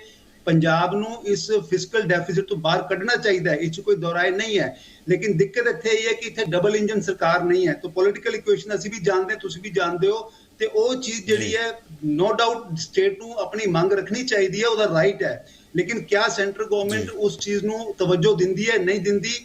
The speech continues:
Speaker 1: ਅੱਜ ਦੀ ਡੇਟ 'ਚ ਤਾਂ ਨਜ਼ਰ ਨਹੀਂ ਆ ਰਿਹਾ ਮੈਨੂੰ ਕਿਤੇ ਵੀ।
Speaker 2: ਹੂੰ, ਹੂੰ, ਹੂੰ। ਅੱਛਾ, ਬੋਪਾ ਰਾਜ ਸਾਹਿਬ, ਇੰਡਸਟਰੀ ਨੂੰ ਨਾ ਬਹੁਤ ਉਮੀਦਾਂ ਹੁੰਦੀਆਂ ਨੇ, ਜਿਵੇਂ ਮੈਂ ਪਹਿਲਾ ਸਵਾਲ ਕੀਤਾ ਸੀ,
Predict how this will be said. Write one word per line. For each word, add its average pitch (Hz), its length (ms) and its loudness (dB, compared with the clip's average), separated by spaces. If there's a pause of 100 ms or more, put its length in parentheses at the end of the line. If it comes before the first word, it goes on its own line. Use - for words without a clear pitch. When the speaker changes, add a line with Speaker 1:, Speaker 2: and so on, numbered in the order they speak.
(360)
Speaker 1:
ਅੱਜ 202 120 2
ਦੀ 208 200 -8
ਡੇਟ 208 200 2
'ਚ - 60 -12
ਤਾਂ 226 140 -4
ਨਜ਼ਰ 196 280 2
ਨਹੀਂ 190 200 0
ਆ 160 120 0
ਰਿਹਾ 151 100 0
ਮੈਨੂੰ 143 240 -2
ਕਿਤੇ 131 180 -8
ਵੀ। 117 140 -12 (3250)
Speaker 2:
ਹੂੰ, 110 240 -2
ਹੂੰ, 92 180 -6
ਹੂੰ। 90 160 -8 (1300)
ਅੱਛਾ, 214 180 2
ਬੋਪਾ 160 340 2
ਰਾਜ 214 120 4
ਸਾਹਿਬ, 208 260 2
ਇੰਡਸਟਰੀ 180 560 0
ਨੂੰ 214 140 2
ਨਾ 233 100 2
ਬਹੁਤ 180 280 2
ਉਮੀਦਾਂ 170 340 0
ਹੁੰਦੀਆਂ 123 320 -2
ਨੇ, 117 80 -2
ਜਿਵੇਂ 135 220 0
ਮੈਂ 156 140 2
ਪਹਿਲਾ 147 260 2
ਸਵਾਲ 151 260 2
ਕੀਤਾ 117 340 -2
ਸੀ, 120 260 -4